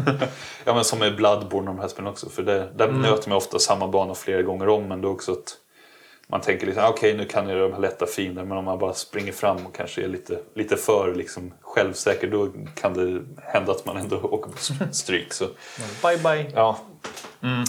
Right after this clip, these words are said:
Speaker 1: Ehm, men jag tycker, jag,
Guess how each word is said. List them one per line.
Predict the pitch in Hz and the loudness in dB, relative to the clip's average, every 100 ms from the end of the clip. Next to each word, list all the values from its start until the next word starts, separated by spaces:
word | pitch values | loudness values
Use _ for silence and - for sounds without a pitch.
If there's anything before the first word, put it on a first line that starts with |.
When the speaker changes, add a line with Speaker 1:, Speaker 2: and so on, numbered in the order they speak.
| - | 0
Speaker 1:
Ehm, | 110 110 113 110 110 110 110 | 4 6 4 2 -2 -4 4
men | - | 6
jag | 127 131 | 6 4
tycker, | 127 135 123 117 123 - - 107 _ _ _ - _ - | 4 4 4 2 -10 -16 -20 -20 _ _ _ -20 _ -6
jag, | 139 123 120 | 4 4 6